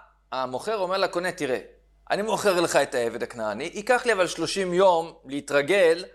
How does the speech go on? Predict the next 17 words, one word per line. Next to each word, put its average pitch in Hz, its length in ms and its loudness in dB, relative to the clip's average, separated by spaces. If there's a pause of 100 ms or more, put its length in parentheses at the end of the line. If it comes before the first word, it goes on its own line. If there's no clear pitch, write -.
(340)
עכשיו 277 260 0
במשך 262 320 -4
שלושים 233 420 0
יום 262 200 4
הוא 226 80 -2
יעבוד 202 340 2
עדיין 185 300 -2
אצלי, 277 520 -6
אחרי 269 260 0
שעוברים 233 320 0
שלושים 226 380 -4
יום 285 180 4
הוא 240 140 0
העבד 254 300 0
שלך 214 220 -2
לכל 185 340 2
דבר." 113 280 -2